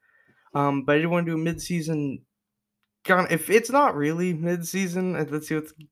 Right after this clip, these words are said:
the team with the most games is. We got thirty-two. Yeah, so no se-, no teams played above thirty-two games. So about ten short of the halfway point. Of course, we got Tampa in first.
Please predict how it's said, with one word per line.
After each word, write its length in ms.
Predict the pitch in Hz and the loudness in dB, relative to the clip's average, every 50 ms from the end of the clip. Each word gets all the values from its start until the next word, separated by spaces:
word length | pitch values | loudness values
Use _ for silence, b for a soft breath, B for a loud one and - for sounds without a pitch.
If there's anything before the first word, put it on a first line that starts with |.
| _ - | _ -18
the 80 | - 139 | -18 -14
team 200 | - - 160 160 | -6 -4 -2 -2
with 120 | 160 151 | -2 0
the 60 | 151 | 0
most 220 | 151 147 143 135 - | 0 0 0 0 -2
games 240 | - 139 139 143 135 | -6 -4 -4 -2 0
is. 200 | 139 139 139 131 | 0 0 0 -2
We 80 | - | -6
got 160 | - - - | -10 -10 -12
thirty-two. 840 | - 127 127 127 131 - - - - - - - - - - - - _ _ _ _ _ _ _ _ _ _ _ _ _ _ _ _ _ _ _ _ - | -12 -18 -16 -16 -18 -16 -14 -12 -12 -12 -12 -14 -16 -16 -18 -20 -20 _ _ _ _ _ _ _ _ _ _ _ _ _ _ _ _ _ _ _ _ -2
Yeah, 200 | - 143 - - | -2 -2 -2 0
so 140 | 156 - 214 | 2 2 4
no 140 | 226 262 285 | 4 4 2
se-, 280 | 277 - 254 226 214 - - | 2 0 -2 -4 -4 -6 -4
no 160 | 180 190 240 | 2 4 4
teams 260 | 285 277 - 269 240 - | 4 4 2 0 0 0
played 220 | - - 175 165 | 0 0 2 4
above 200 | 156 151 143 147 | 4 4 2 2
thirty-two 480 | - 143 139 135 135 131 127 - 127 123 | -2 -4 -2 -2 -2 -6 -8 -8 -10 -8
games. 640 | 120 120 120 120 120 120 120 - - - - - _ _ _ _ _ _ _ _ _ _ _ _ _ - | -8 -8 -8 -8 -8 -10 -10 -10 -12 -12 -14 -16 _ _ _ _ _ _ _ _ _ _ _ _ _ -4
So 120 | - 156 | -2 0
about 260 | 143 147 - - - _ _ - | 0 0 -2 -2 -8 _ _ -20
ten 380 | - - - 156 151 156 156 | -18 -10 -4 -4 -2 -2 -4
short 280 | 160 - - 156 151 147 | -4 -4 -2 0 0 0
of 80 | 143 | 0
the 40 | 139 | -2
halfway 340 | 139 139 139 135 - 123 127 | -4 -6 -6 -6 -8 -10 -10
point. 400 | 127 123 - 127 127 127 113 - _ _ _ _ _ _ _ _ - - - - _ _ _ - - _ _ _ _ _ _ _ _ _ B B B B B B B B B B B B B B B B B _ B B B B B B B B B B B | -10 -10 -12 -10 -10 -10 -12 -14 _ _ _ _ _ _ _ _ -20 -20 -20 -20 _ _ _ -20 -20 _ _ _ _ _ _ _ _ _ B B B B B B B B B B B B B B B B B _ B B B B B B B B B B B
Of 140 | - 170 170 | -2 -2 2
course, 200 | - 220 262 269 | 4 4 4 4
we 80 | - 254 | 2 2
got 140 | 170 147 | 2 2
Tampa 320 | 139 - 143 143 - 131 - | 2 2 -4 -2 0 0 -2
in 80 | - | -2
first. 380 | - - 135 - - - - _ | -4 -8 -10 -10 -10 -12 -18 _